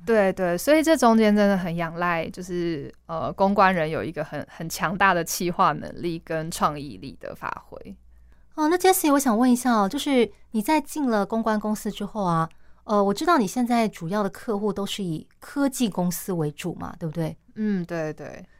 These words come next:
Speaker 2: 那你们公司的这个每个人接到的客户啊，是不是有不同的路线？感觉好像有不同的那个路线划分，就像记者一样，刚进去的时候啊，他可能就把你分到，呃，政治线啦、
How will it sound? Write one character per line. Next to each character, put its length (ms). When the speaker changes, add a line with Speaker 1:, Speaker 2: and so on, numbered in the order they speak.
Speaker 2:
那 140
你 320
们 340
公 220
司 200
的 160
这 140
个 300
每 120
个 100
人 160
接 160
到 140
的 60
客 240
户 160
啊， 220
是 160
不 60
是 200
有 360
不 100
同 340
的 260
路 220
线？ 440
感 120
觉 100
好 100
像 120
有 80
不 100
同 200
的 100
那 100
个 180
路 160
线 180
划 220
分， 180
就 100
像 160
记 180
者 240
一 80
样， 160
刚 160
进 140
去 120
的 80
时 140
候 140
啊， 140
他 100
可 100
能 100
就 120
把 100
你 100
分 220
到， 320
呃， 240
政 200
治 140
线 280
啦、 420